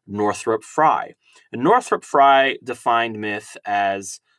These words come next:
stories that tell a society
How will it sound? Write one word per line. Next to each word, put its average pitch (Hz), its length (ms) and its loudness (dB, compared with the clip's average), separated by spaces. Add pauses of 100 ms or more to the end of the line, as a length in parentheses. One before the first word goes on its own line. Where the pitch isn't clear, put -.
stories 185 920 -2
that 123 420 -2
tell 160 420 0
a 139 140 -6
society 123 920 -2